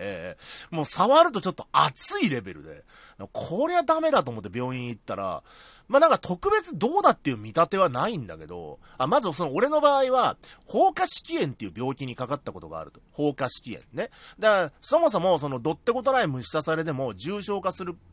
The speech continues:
えー、ことがあるっていう前提が、まず僕の体にはあります。はい。で、えー、そこからですね、そこから、えーっと、なんかちょっとお小言みたいな感じで、そもそも体の抵抗力というか、免疫力が弱ってないと、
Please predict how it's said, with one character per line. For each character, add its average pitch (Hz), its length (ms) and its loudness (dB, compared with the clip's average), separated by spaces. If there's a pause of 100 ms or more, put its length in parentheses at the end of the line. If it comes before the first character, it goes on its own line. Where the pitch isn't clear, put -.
え 190 40 -8
ー、 175 200 -4
こ 180 140 -8
と 190 100 -6
が 127 160 0
あ 147 60 2
る 123 60 -6
っ 101 40 -8
て 90 160 -8
い 240 60 -4
う 156 120 -6
前 185 120 0
提 175 340 -4
が、 151 180 0
ま 170 160 2
ず 139 120 -4
僕 139 200 -4
の 107 120 -8
体 104 300 -8
に 170 100 -8
は 123 160 -6
あ 90 100 -4
り 95 120 -12
ま 85 120 -14
す。 - 180 -20 (140)
は 107 140 -2
い。 - 60 -16 (280)
で、 185 240 0 (200)
え - 360 -2
ー、 185 60 -6
そ - 180 -4
こ 330 160 0
か 339 140 6
ら 311 100 8
で 151 100 0
す 82 100 -16
ね、 80 180 -16 (300)
そ 226 140 -2
こ 285 140 -2
か 285 100 2
ら、 269 280 6
え 147 240 -2
ー - 20 -6
っ - 20 -6
と、 135 140 -12
な 170 140 -2
ん - 20 -10
か 139 80 -4
ち - 80 -4
ょ - 20 0
っ - 60 -4
と 147 100 -4
お 143 140 -4
小 196 100 -4 (100)
言 120 120 -6
み 104 80 -14
た 95 100 -12
い 87 60 -12
な 82 80 -12
感 82 180 -16
じ 82 80 -18
で、 87 160 -12
そ 302 220 -2
も 370 120 2
そ 349 140 2
も 349 300 2 (260)
体 349 480 4
の 330 140 2
抵 285 360 -2
抗 330 280 0
力 135 200 -4
と 87 120 -18
い 82 80 -14
う 73 80 -16
か、 76 180 -14
免 226 300 -4
疫 302 180 -2
力 214 180 0
が 110 80 -6
弱 98 300 0
っ 233 80 -2
て - 160 -8
な 80 100 -12
い 67 60 -20
と、 85 300 -14